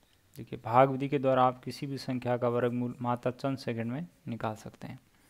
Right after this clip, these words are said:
मैं हमेशा आपसे एक क्वेश्चन पूछता हूँ कि आप शुरुआत कैसे करेंगे,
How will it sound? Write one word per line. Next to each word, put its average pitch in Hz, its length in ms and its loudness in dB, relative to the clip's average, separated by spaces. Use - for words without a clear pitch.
मैं 139 240 8
हमेशा 151 380 6
आपसे 143 340 6
एक 143 120 -2
क्वेश्चन 135 320 -4
पूछता 123 360 -4
हूँ 127 180 -2
कि 139 360 -10
आप 127 160 4
शुरुआत 147 460 2
कैसे - 260 -8
करेंगे, 120 360 -12